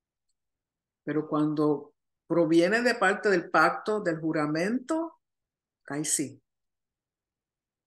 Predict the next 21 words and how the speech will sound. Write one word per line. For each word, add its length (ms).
La 200
convicción 600
de 120
que 140
Hashem 440
podía 460
hacer 600
despreciable, 1500
execrar, 1040
subyace 840
también 640
en 100
el 140
lenguaje 520
relativo 560
a 40
la 100
maldición 800
que 100
la, 160
la, 340